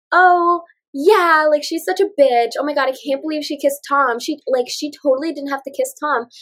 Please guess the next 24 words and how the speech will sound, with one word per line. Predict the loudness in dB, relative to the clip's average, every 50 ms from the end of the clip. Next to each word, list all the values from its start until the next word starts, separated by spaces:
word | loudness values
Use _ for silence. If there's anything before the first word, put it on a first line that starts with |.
| -16 _ -4
but | -4 -4 -2
she | -2 -4 -2 0
didn't." | 0 0 0 0 -4 -4 -8 _ _ _ _ _ _ _
She | -14 -12 -8 -4 -4 -2 -2 -2 -4 -6 -8 _ _ _ _ _ _ _ _ _ -6
equally | -6 -6 -4 0 0 0 0 0 -2 -4 -6 -8 -8
comforted | -10 -8 -8 -6 -2 -2 0 0 0 0 2
Olivia | 2 2 0 0 0 2 4 4 4 2 0 -6
while | -6 -4 -4 -4 -6
sticking | -8 -10 -8 -4 -2 -2 -2
up | -2 -4 -4
for | -2 -2 -2
Zara | -2 -2 -2 -2 -2 -2
and | -4 -6
saying, | -6 -6 -6 -4 -6 -6 -10 -14 _ _ _ _ _ _
"This | -2 -2 -2 -2
is | -10 -6
the | -6 -6 0
game. | 0 0 0 0 -2 -4 -6 -10 -12 _
She | -12 -6 -4 -4 -4
had | -4 -6 -8 -8
to | -10 -8
do | -6 -6 -6 -6
it." | -8 -10 _ _ _ _ _ _ _ _ _ _ _ -4 -4
And | -4 -4 -4